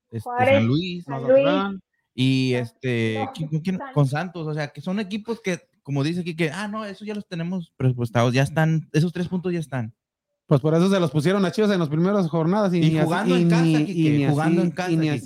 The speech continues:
Speaker 3: así aprovechó. Y pues lo bueno y lo malo y lo feo de esta jornada número tres, Susi.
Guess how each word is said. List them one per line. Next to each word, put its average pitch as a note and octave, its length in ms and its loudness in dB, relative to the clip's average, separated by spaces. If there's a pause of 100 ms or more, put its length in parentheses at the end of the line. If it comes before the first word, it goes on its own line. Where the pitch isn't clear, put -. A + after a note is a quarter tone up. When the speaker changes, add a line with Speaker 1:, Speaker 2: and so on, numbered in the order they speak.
Speaker 3:
así F3 160 -2
aprovechó. D#3 880 -6 (600)
Y E3+ 100 2
pues F3 240 -4
lo F#3+ 160 2
bueno B3+ 260 2
y C4+ 60 2
lo A#3 140 2
malo C#4 240 2
y - 40 2
lo A3 120 0
feo B3+ 200 0
de G#3+ 440 -2
esta B3+ 200 -6
jornada G#3+ 460 -2
número A3+ 320 -2
tres, A3 320 -8
Susi. B3+ 300 -14